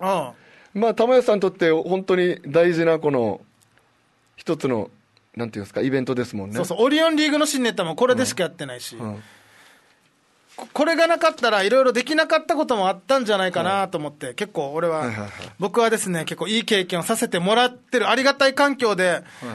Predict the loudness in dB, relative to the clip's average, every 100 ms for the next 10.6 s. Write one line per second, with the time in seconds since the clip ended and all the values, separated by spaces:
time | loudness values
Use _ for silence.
0 | -2 0 2 4 2 2 0 0 0 0
1 | 0 2 2 2 0 -4 -2 -2 -2 -4
2 | -6 -8 -10 -12 -12 -8 -4 -4 -2 -2
3 | 0 0 0 2 2 0 -4 -6 -14 -20
4 | -20 -20 -20 -14 2 4 4 2 2 2
5 | 2 2 2 2 0 -2 -2 -2 -2 0
6 | 0 -4 -6 -4 -2 0 0 0 4 4
7 | 4 -2 -4 -4 -10 _ -12 -8 -2 2
8 | 2 2 2 0 0 0 -2 -2 -2 -2
9 | -6 -6 -6 -4 -6 -6 -8 -8 -10 -10
10 | -6 -4 -4 -6 -6 -8